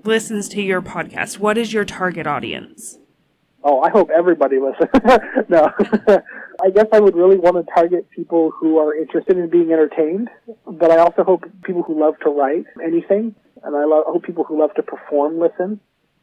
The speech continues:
Speaker 2: I hope that community of performers and writers and entertainers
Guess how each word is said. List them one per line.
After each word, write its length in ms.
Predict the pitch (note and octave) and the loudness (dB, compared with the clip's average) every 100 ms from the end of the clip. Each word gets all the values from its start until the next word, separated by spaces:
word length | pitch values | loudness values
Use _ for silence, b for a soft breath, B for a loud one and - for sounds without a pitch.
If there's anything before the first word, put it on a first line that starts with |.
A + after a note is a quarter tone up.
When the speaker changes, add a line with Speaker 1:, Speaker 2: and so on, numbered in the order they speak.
| _ _ | _ _
Speaker 2:
I 60 | F3 | -2
hope 240 | D#3+ G3 G3 | 2 2 2
that 180 | F3+ - | 0 -4
community 460 | D#3+ D#3 D#3 D3 C#3+ | -12 -6 -2 2 2
of 200 | C#3 C3+ - | 0 -6 -14
performers 580 | - - D3 D3+ D#3 D#3 - E3+ - | -14 -4 -4 -2 -2 -4 -10 -18 -14
and 120 | D3 C3+ | -8 -4
writers 400 | C3+ C#3+ D3 C#3+ _ - | 0 0 0 -2 _ -10
and 100 | C#3+ | -4
entertainers 580 | C#3 C3 C#3+ C#3+ D3 | -2 -4 -4 -2 -2